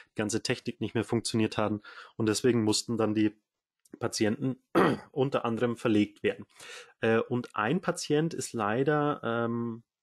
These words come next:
bei dieser Aktion, bei dieser Verlegeaktion ist dann leider ums Leben gekommen auf dem Weg ins andere Krankenhaus. Also da hört natürlich dann der Spaß auch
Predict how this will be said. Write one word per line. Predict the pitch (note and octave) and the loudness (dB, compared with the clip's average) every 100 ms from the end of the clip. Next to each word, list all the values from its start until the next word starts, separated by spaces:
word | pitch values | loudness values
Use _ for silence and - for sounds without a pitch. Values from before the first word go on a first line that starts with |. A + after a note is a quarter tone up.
| _ | _
bei | - G#2+ | -4 0
dieser | A#2+ A2+ | 0 0
Aktion, | - - - B2 C#3 | -2 -8 0 2 2
bei | |
dieser | A#2 A2 | 2 0
Verlegeaktion | G2+ A2+ A#2+ B2+ A2 - - | 0 2 2 2 -2 -4 -4
ist | A#2 - | -4 -2
dann | A2 | -4
leider | F#2+ F#2 G#2+ | 0 2 2
ums | A2+ B2 - | 0 -4 0
Leben | G#2 G#2+ | 4 6
gekommen | A2+ - G#2 | 4 2 -4
auf | F#2 F2+ | -4 -4
dem | - F#2+ | -4 2
Weg | G2+ A#2+ | 2 2
ins | A2+ - | -4 -4
andere | F#2+ G2+ G#2 | -4 -4 -6
Krankenhaus. | - F#2+ G2+ G#2 F#2+ - - - - - - - | -8 -8 -8 -10 -12 -16 -18 -18 -14 -14 -16 0
Also | G#2+ | 0
da | G#2+ G#2+ | 4 4
hört | A#2+ C3+ | 4 0
natürlich | A#2 - A2+ A2 | -2 -6 -4 -4
dann | - G2+ | -4 -2
der | G2+ | -2
Spaß | F2 - F#2+ G2 A2 | -4 -6 -2 -2 -2
auch | - - | -8 -12